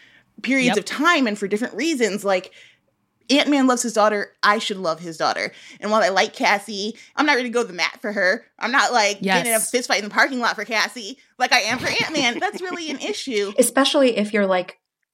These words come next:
Speaker 3: clearly kind of setting up a young Avengers kind of situation. Like, you really need to be making me care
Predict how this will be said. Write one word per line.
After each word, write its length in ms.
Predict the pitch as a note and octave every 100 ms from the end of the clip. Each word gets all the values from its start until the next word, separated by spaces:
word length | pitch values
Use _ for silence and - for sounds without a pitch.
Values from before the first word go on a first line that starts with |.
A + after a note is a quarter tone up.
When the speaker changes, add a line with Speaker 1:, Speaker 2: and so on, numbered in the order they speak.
| _ _
Speaker 3:
clearly 680 | - - G#3 G3 F#3 F3 E3+
kind 240 | E3 - E3
of 60 | D#3+
setting 480 | - E3 E3 D#3 D#3
up 300 | D#3 D3 - - - - _ _ D#3+
a 520 | D#3 D3+ D3 D3 - -
young 600 | D3+ D3+ D3+ D#3+ D3+ D3+
Avengers 540 | D3+ D3 C#3+ D3 D#3 D3+
kind 200 | - D#3
of 60 | D#3
situation. 760 | D3+ - D3+ D3 C#3+ F3 F3+
Like, 160 | F3+ E3
you 140 | F3
really 520 | E3+ F3 G3 G#3 G3+
need 340 | F3+ E3+ F#3 F#3
to 100 | D#3+
be 100 | E3+
making 360 | D#3 D#3 D#3+ D#3
me 80 | D3+
care 760 | - - D3+ D3 C#3+ C3+ C#3+